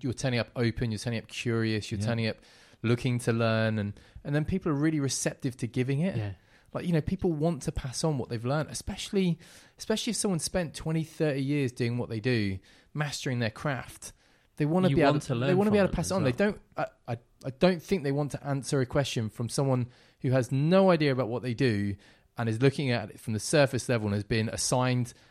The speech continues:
Speaker 2: You
Speaker 1: uh,
Speaker 2: know.
Speaker 1: you know, to go and interview so-and-so person.
Speaker 3: How
Speaker 1: You know,
Speaker 3: will natural movement give me abs?
Speaker 1: Yeah,
Speaker 3: They're
Speaker 1: you know,
Speaker 3: like, "Fuck."
Speaker 2: But what's your, what's your, been your criteria for finding the, 'cause I, you know, you've got a range of people there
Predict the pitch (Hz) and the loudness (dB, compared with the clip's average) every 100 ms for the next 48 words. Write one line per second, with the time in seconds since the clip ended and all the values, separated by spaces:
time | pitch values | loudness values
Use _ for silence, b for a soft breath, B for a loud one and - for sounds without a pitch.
0 | b 92 90 87 82 80 135 120 104 - | b 0 4 4 4 4 4 2 0 -8
1 | - 123 135 123 120 _ _ _ - 147 | -4 4 6 4 0 _ _ _ -2 0
2 | 143 113 110 135 117 110 104 98 110 110 | 0 0 0 2 2 2 -2 -2 0 0
3 | - 92 92 b b b 156 143 143 147 | -4 -10 -10 b b b 4 6 6 2
4 | 143 143 - 143 127 131 117 123 113 117 | 0 -4 -4 -4 0 0 -2 -4 -2 -4
5 | 123 110 123 107 98 - - - - 190 | -2 -4 -4 -6 -6 -10 -16 -16 2 6
6 | 143 98 - _ 214 226 185 120 120 - | 8 6 -2 _ -4 2 6 4 4 -2
7 | - - 95 104 B B B B 165 190 | -4 -8 -14 -14 B B B B 6 8
8 | 202 233 214 - 190 175 - 190 175 143 | 6 4 2 4 2 2 0 2 2 2
9 | 156 147 135 - - 131 120 - - 151 | 0 2 0 -2 0 0 0 -4 0 2
10 | 131 101 87 - 107 101 98 92 - 120 | 4 4 0 0 2 4 2 0 0 4
11 | 120 104 92 - 117 110 B B B B | 4 4 0 4 4 4 B B B B
12 | - 147 135 127 113 127 117 117 175 196 | -8 -2 0 0 4 6 6 6 6 4
13 | 160 127 - 165 - 87 60 58 | 2 -2 0 0 0 -2 -2 -4